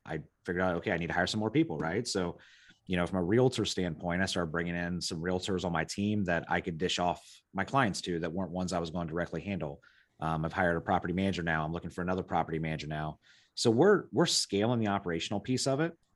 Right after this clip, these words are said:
um, because I'm finally at the point where I'm like, "Okay, I'm not Superman. I can't do this anymore. And I can't keep running and grinding as hard as I am." Um, but because I was fortunate with having my own teams that did all the work for me,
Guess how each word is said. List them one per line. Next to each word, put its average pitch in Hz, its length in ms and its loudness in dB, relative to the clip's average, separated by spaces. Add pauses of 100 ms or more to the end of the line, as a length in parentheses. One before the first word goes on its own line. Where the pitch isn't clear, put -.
(180)
um, 87 180 0
because 90 200 -2
I'm 85 120 0
finally 110 380 2
at 110 80 2
the - 60 -2
point 113 360 0
where 95 120 0
I'm 90 100 2
like, 87 180 0
"Okay, 92 200 -2
I'm 90 120 2
not 85 160 0
Superman. 107 460 0
I 95 60 2
can't 90 220 -4
do 85 100 0
this 82 160 -2
anymore. 73 460 -4
And 87 100 -2
I 85 80 2
can't 95 240 -2
keep 90 200 -4
running 87 400 0
and 78 140 -2
grinding 85 420 0
as 78 100 -2
hard 87 160 0
as 80 100 -2
I 76 80 -2
am." 78 340 -4 (460)
Um, 78 500 -2 (400)
but 87 420 4 (120)
because 113 400 4
I 101 80 8
was 87 160 2
fortunate 95 420 0
with 82 240 -2 (120)
having 92 300 2
my 85 160 2
own 85 120 -2
teams 95 400 -2
that 85 80 -2
did 95 100 2
all 87 100 2
the 82 60 0
work 85 220 -2
for 139 160 0
me, 185 220 2